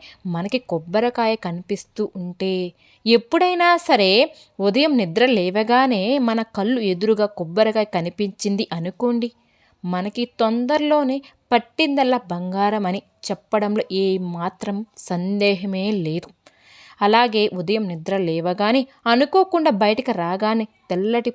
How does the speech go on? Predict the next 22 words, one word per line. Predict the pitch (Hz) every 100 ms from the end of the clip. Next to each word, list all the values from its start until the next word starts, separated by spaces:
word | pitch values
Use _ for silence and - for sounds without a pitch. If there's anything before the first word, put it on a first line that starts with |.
| -
పక్షి | 196 180 - 262
కనిపించింది | - 185 - 233 - 247 233 -
అనుకోండి, | 233 254 311 302 311 _ _ _ _ -
తొందరలోనే | 277 254 311 370 370 370 349
లక్ష్మి | 262 208 - 285
కటాక్షం | 269 233 247 247 - - 247
మీకు | 214 226 -
కలుగుతుంది | 175 170 208 190 180 _
అని | 190 202
చెప్పడానికి | - 185 170 220 214 208 202 226
దీనికి | 185 202 220 247
సంకేతంగా | - 180 170 175 202 196 185
భావించాలి. | 214 151 156 151 202 208 214 208 - _ _ - - - -
అలానే | 302 381 403 381
ఉదయం | 262 202 185 247 240
నిద్ర | 202 160 190
లేవగానే | 202 170 175 185 214 285 269 _ _ -
గడ్డి | 170 185 170 220 320 -
మేస్తున్న | 208 214 - 254 247 -
ఆవు | 156 180
కనిపించింది | 226 196 180 185 180 - 185 175 -
అనుకోండి, | 185 180 233 214